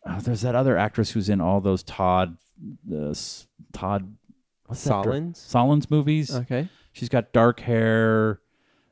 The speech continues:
Speaker 1: and she, lo-, she, I, I can't think of her name, but she's just, when, when I see her come in a movie, I go, "Ugh,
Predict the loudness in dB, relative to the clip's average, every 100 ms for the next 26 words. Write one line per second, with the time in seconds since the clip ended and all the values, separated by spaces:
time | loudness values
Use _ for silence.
0 | _ -6 -2 0 0 -2 -6 -8 -6 -6
1 | -8 -8 -10 0 2 4 2 2 4 4
2 | 4 4 2 0 -4 _ _ -2 -2 2
3 | 0 2 2 4 4 6 6 4 4 2
4 | 4 4 6 4 4 2 0 2 0